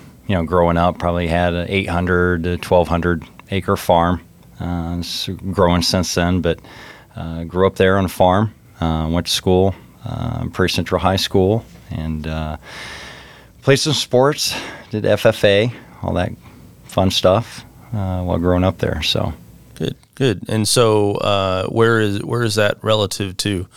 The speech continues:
Speaker 2: the hot spots in Illinois? Where, where is that?
Speaker 1: Yeah, just, uh, north of Bloomington, Illinois.
Speaker 2: Okay.
Speaker 1: Uh, about a half hour and about two hours south of Chicago.
Speaker 2: All right.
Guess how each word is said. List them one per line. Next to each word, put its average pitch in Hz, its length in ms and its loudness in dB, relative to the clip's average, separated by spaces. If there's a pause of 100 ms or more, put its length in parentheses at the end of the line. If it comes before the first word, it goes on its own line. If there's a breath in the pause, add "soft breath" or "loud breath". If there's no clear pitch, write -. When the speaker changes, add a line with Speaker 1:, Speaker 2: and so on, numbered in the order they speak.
(220 loud breath)
Speaker 2:
the 101 220 -6
hot 113 240 2
spots 107 340 2
in 110 100 2
Illinois? 90 440 2
Where, 95 220 -2
where 104 200 -2
is 92 160 -4
that? 98 180 0
Speaker 1:
Yeah, 85 340 -2
just, - 580 -2
uh, 95 680 2
north 107 800 -4
of 90 360 -4
Bloomington, 113 580 -2 (200)
Illinois. 98 500 -2 (220)
Speaker 2:
Okay. - 120 -4
Speaker 1:
Uh, 87 120 -6
about 87 180 -4
a 92 40 -4
half 92 260 -2
hour 92 240 2
and 90 60 -4
about 87 280 -4
two 98 400 -6
hours - 460 -4
south - 420 -2
of - 80 -16
Chicago. - 640 -6 (220)
Speaker 2:
All 82 60 -6
right. - 280 -4